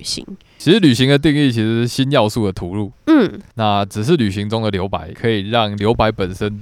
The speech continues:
Speaker 2: 的意义更有价值。
Speaker 1: 嗯。
Speaker 2: OK。
Speaker 1: 对，但一样就是这是旅行中的留白，然后也会有你人生中的留白。
Speaker 2: 嗯。
Speaker 1: 然后人生中的留白就是专注在人生中的留白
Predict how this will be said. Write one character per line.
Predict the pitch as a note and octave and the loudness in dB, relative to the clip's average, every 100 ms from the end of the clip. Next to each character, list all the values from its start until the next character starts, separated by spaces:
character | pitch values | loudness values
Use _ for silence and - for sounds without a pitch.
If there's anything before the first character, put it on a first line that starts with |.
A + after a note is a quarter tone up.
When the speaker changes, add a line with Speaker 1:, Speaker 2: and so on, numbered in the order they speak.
| A2 | -10
Speaker 2:
的 | G2+ - - | -8 -8 -12
意 | - | -8
义 | B2+ B2 A2+ - - | -6 -4 -6 -10 -4
更 | A#2+ G2+ | -4 -4
有 | G2 | -8
价 | F#2 G#2+ | -4 -4
值。 | G2+ F#2 - _ | -4 -12 -20 _
Speaker 1:
嗯。 | A#3+ A3+ F3+ F#3 - - - | 2 2 2 -6 -18 -20 -16
Speaker 2:
OK。 | - F#2 - _ _ - | -6 -6 -6 _ _ 0
Speaker 1:
对， | G3+ - - - - | 0 0 -12 -18 0
但 | D4 A3 - | 2 2 -6
一 | A3 | -2
样 | A#3 A#3+ G3+ | 2 4 2
就 | G#3 | 0
是 | A3+ A3 - - | -2 -2 -6 -6
这 | C4+ | -2
是 | C4 | -2
旅 | F#3 | -4
行 | E3+ F3 | -6 -4
中 | G3 | -2
的 | F#3+ | -2
留 | F3+ - - | -2 -6 -10
白， | - - F#3+ | -12 -12 -6
然 | F#3+ | 2
后 | A3+ A3 - - | 4 2 0 -2
也 | F#3+ | 0
会 | F#3 C4+ | 4 4
有 | A3 | 4
你 | G3 F#3+ | 2 -2
人 | F3 F3+ F3+ | -2 -2 0
生 | G3+ G3 | 0 0
中 | G3 F#3+ | 2 0
的 | G3 | -2
留 | F3+ - F#3+ | -4 -6 -4
白。 | - - - _ - | -4 -6 -20 _ -10
Speaker 2:
嗯。 | G#2 F#2 G2 A#2 - | -8 -8 -12 -16 -4
Speaker 1:
然 | G3 | 2
后 | B3 | 4
人 | A3 | 6
生 | G#3 A3 | 4 2
中 | G#3+ | 2
的 | F#3 | 0
留 | D#3+ | -4
白 | E3 D#3 | -6 -8
就 | E3 | -6
是 | G3+ | -6
专 | - F#3 | -4 -4
注 | F#3 F3+ | -4 -4
在 | F3+ | -4
人 | F3+ E3 G3+ | -4 -6 -4
生 | G3+ | -2
中 | F#3 E3+ | -2 -6
的 | D#3 | -8
留 | G#2 - | -10 -10
白 | - - | -12 -14